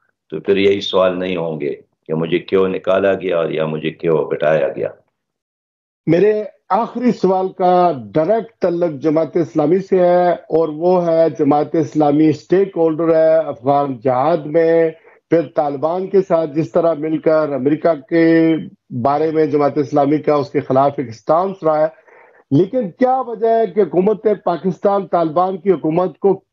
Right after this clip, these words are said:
Speaker 2: तस्लीम नहीं कर रही है? क्या ये अमेरिकन दबाव है या हमारी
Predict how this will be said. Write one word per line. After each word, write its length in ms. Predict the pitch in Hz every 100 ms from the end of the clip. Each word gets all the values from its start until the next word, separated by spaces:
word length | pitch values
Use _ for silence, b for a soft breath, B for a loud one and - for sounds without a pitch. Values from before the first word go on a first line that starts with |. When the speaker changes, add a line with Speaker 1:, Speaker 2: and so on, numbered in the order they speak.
| -
Speaker 2:
तस्लीम 440 | 170 - - 190
नहीं 520 | 180 156 147 143 170 156
कर 180 | 170
रही 420 | 143 151 143 151 147
है? 240 | 143 123 B B _
क्या 240 | 202 208 226
ये 340 | 226 220 214
अमेरिकन 960 | 214 160 156 190 202 - 208 202 196
दबाव 440 | 135 135 160 196 202
है 220 | 196 196
या 140 | 185
हमारी 520 | 156 151 170 190 196